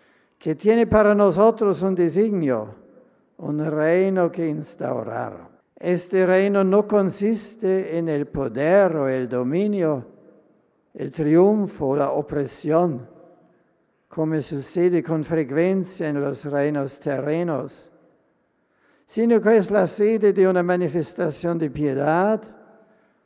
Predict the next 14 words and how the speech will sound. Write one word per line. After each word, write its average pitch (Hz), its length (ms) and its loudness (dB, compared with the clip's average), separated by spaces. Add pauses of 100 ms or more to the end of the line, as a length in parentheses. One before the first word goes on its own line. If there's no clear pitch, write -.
(160)
ternura 160 1080 0
y 147 160 -4
bondad, 156 880 -2 (1040)
como 160 300 -2
afirma 214 560 2
el 196 140 2
Salmo: 147 840 -4 (680)
"El 143 320 -6
Señor 156 560 -2
es 123 240 -6
lento 160 680 -4
a 156 60 0
la 147 160 -2
cólera 143 800 -4